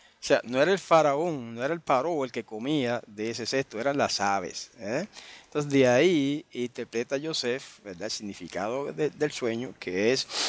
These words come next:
que es negativo, que sería ahor-, ahorcado el hombre o empalado, ¿ok? Colgar en un, en un árbol.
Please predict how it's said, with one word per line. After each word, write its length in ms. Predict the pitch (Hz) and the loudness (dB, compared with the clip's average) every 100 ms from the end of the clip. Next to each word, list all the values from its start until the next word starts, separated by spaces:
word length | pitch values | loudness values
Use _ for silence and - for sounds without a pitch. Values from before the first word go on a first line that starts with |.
| - - _ | -4 -12 _
que 200 | - 117 | -2 0
es 140 | 117 135 | 2 4
negativo, 540 | 143 117 107 117 90 | 6 4 0 -4 -6
que 100 | - | -10
sería 580 | - 90 107 135 139 131 | -10 -6 -2 2 4 4
ahor-, 300 | - 101 104 - | 0 -4 -8 -10
ahorcado 520 | 95 98 - 131 117 | -12 -2 4 4 2
el 80 | 117 | -6
hombre 380 | 107 90 78 - | -8 -10 -14 -16
o 420 | 98 87 85 85 - | -16 -14 -14 -16 -10
empalado, 720 | 110 107 - 101 131 131 90 _ - - _ _ | -8 -8 0 4 6 4 0 _ -18 -18 _ _
¿ok? 340 | - 123 160 - | -6 -4 -4 -6
Colgar 520 | - 127 120 151 180 - _ | -4 2 6 6 4 -4 _
en 140 | 120 | -12
un, 260 | 120 143 170 - | -8 -6 -8 -12
en 140 | 113 117 | -12 -6
un 280 | 143 170 175 - _ | -4 -6 -8 -16 _
árbol. 480 | 147 139 104 80 | 4 4 -2 -14